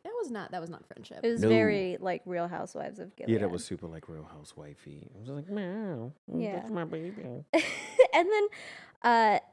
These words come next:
Speaker 2: what I find interesting is that, um, throughout this first season, we keep talking about, like, sort of what the hierarchy of women, or if it's, like, a caste system and who has
Speaker 3: Mm-hmm.
Speaker 2: sway over whom. And I think Abigail made the point that, like, you know,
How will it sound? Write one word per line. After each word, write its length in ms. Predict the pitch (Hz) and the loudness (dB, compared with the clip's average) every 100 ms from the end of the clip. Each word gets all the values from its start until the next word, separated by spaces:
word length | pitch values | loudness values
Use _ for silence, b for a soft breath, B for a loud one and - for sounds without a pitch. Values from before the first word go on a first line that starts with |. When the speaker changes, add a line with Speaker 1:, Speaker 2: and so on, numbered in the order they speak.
| _ | _
Speaker 2:
what 220 | 240 233 247 | 2 6 6
I 120 | 247 | 6
find 240 | 262 247 | 4 4
interesting 380 | 226 220 220 202 | 2 0 -2 -2
is 160 | 196 - | -4 -2
that, 280 | 175 - - | -2 -2 -2
um, 240 | 196 196 | -2 -2
throughout 380 | 196 220 214 208 | -2 0 2 0
this 180 | 208 196 _ | -2 -6 _
first 260 | 208 202 - | -4 -4 -6
season, 300 | 202 196 190 | -4 -4 -4
we 80 | |
keep 220 | 180 110 - | -6 -8 -6
talking 320 | 180 - 190 | -6 -4 -6
about, 200 | 175 - | -6 -6
like, 140 | 170 | -8
sort 200 | - 277 | -6 -6
of 60 | 277 | -4
what 100 | 226 | -4
the 80 | 175 | -6
hierarchy 460 | 180 180 202 208 | -4 -4 -4 -4
of 120 | 190 196 | -6 -4
women, 460 | 196 196 196 196 | -4 -4 -4 -4
or 120 | - 175 | -4 -6
if 80 | 170 | -8
it's, 100 | - | -14
like, 120 | - | -18
a 60 | - | -16
caste 360 | - 196 196 - | -8 -8 -8 -6
system 480 | 208 - 202 196 | -8 -6 -4 -4
and 140 | 190 190 | -4 -4
who 120 | 214 196 | -4 -4
has 180 | 190 | -6
Speaker 3:
Mm-hmm. 40 | - | -6
Speaker 2:
sway 200 | 185 180 | -4 -4
over 160 | 165 | -6
whom. 380 | 190 202 190 196 B B B B | -8 -6 -6 -8 B B B B
And 100 | - | -4
I 60 | 220 | -2
think 260 | 226 220 214 | 0 0 0
Abigail 420 | 214 214 208 208 | 0 0 0 0
made 200 | 202 196 | -2 -4
the 80 | 190 | -6
point 400 | - 196 196 190 | -6 -4 -4 -4
that, 240 | 180 - | -6 -4
like, 320 | 185 180 - _ b b _ | -4 -6 -8 _ b b _
you 120 | 214 | -2
know, 360 | 208 185 185 | 0 0 -2